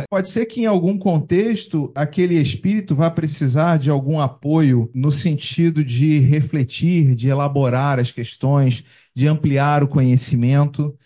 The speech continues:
mas não são questões de impedimento para que eu possa vir a ser um espírito feliz na erradicidade.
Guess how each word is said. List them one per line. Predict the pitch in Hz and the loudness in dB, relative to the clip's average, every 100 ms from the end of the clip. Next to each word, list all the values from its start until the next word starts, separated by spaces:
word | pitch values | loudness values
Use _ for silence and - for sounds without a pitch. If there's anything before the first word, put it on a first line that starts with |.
| _ _ - | _ _ -10
mas | 139 139 151 190 202 147 127 - - | -6 -2 0 0 0 -2 -4 -6 -8
não | 156 196 | -2 0
são | - 226 | 0 -2
questões | 226 220 143 - 226 190 | 0 0 0 0 2 2
de | 220 | 0
impedimento | 240 240 240 220 196 180 202 196 - - | 0 -2 -2 0 4 4 4 0 -12 -12
para | - 165 185 | -2 0 0
que | 196 | 0
eu | 185 | -2
possa | 180 190 185 202 | -2 -4 -2 0
vir | 143 143 180 | 0 0 -2
a | 175 | -2
ser | - - 156 160 180 180 180 | -6 -6 -2 0 2 0 -2
um | 165 | -2
espírito | 165 - 175 165 170 | -4 -4 -6 0 -2
feliz | - 175 139 156 160 | 0 0 2 0 0
na | 151 | 0
erradicidade. | 151 143 - 160 131 120 113 110 - | 0 -2 -6 -6 -2 -2 -2 -6 -12